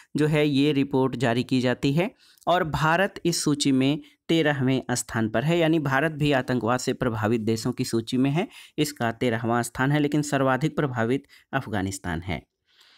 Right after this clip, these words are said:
अगला प्रश्न है दोस्तों, नौ नवंबर दो हज़ार बाईस को किसने बाईसवें विधि आयोग के अध्यक्ष के रूप में कार्यभार संभाला है?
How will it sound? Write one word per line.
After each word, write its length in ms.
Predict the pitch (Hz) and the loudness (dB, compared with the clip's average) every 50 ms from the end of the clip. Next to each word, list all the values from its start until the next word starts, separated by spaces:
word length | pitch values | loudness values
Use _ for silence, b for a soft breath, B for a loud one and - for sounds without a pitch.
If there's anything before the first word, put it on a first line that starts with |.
| b b b b b b b - | b b b b b b b 0
अगला 200 | 170 170 208 233 | 2 2 2 2
प्रश्न 300 | 233 226 226 220 - 214 | 2 2 0 2 2 2
है 100 | 208 214 | 2 2
दोस्तों, 360 | 196 208 202 202 - 220 214 | 2 2 0 0 0 0 2
नौ 220 | 208 190 175 175 180 | 2 4 4 4 4
नवंबर 420 | 175 170 165 165 165 160 170 165 | 4 4 4 2 2 2 2 0
दो 180 | 160 160 156 151 | 2 2 0 2
हज़ार 280 | 147 135 143 139 135 | 2 0 0 0 2
बाईस 260 | 120 131 131 135 143 | 2 2 2 2 0
को 180 | 143 - 151 147 | 0 -2 -2 -2
किसने 400 | 147 147 139 131 - 139 143 147 | 0 0 -2 -2 0 0 0 0
बाईसवें 560 | 143 123 131 110 120 123 120 - - 139 143 | 0 0 2 2 2 2 0 0 0 0 0
विधि 300 | 135 120 139 131 135 135 | 0 0 0 0 0 0
आयोग 380 | 117 120 117 120 131 127 127 - | 0 2 2 2 0 0 -2 -2
के 80 | - | -2
अध्यक्ष 420 | 123 120 113 113 127 131 - - - | -2 -2 -2 -4 -6 -4 -6 -6 -4
के 120 | 135 127 | -2 -2
रूप 180 | 120 127 123 - - | 0 -2 -2 -2 -2
में 120 | 127 123 | -2 -2
कार्यभार 440 | - 127 120 120 120 113 120 120 123 | 0 -2 -2 0 0 0 0 -2 -2
संभाला 420 | - - 127 123 123 123 135 135 | -2 -4 -4 -2 0 0 0 0
है? 200 | 135 147 175 262 | 0 -2 -4 -4